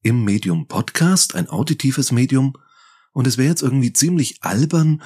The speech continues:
<laughs> wenn ich jetzt versuchen würde, dir das Cover auditiv zu beschreiben, wie es aussieht. Nee, das schaust du dir lieber mal an, wenn's fertig ist auf der Website, dann kann ich's in den Shownotes verlinken und so weiter.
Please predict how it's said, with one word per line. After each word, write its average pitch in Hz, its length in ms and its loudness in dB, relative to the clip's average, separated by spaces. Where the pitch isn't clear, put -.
<laughs> - 160 -8
wenn 185 120 2
ich 123 120 -2
jetzt - 300 -2
versuchen 110 500 0
würde, 113 340 2
dir 107 260 0
das 95 240 -2
Cover 92 420 -2
auditiv 107 560 -2
zu - 100 -6
beschreiben, 90 600 -2
wie 90 40 -2
es 87 100 -2
aussieht. 117 580 -2
Nee, 123 260 0
das 120 180 -2
schaust 165 220 -2
du 170 40 2
dir 131 80 2
lieber 127 240 2
mal 107 180 0
an, 104 180 -2
wenn's 95 180 0
fertig 101 260 -2
ist 85 100 -4
auf 80 140 -6
der 92 80 -4
Website, 160 420 0
dann 104 100 -2
kann 92 140 -4
ich's 92 120 -4
in 87 60 -4
den 85 100 -2
Shownotes 143 420 0
verlinken 107 460 -4
und 110 160 -2
so 104 120 -2
weiter. 98 420 -2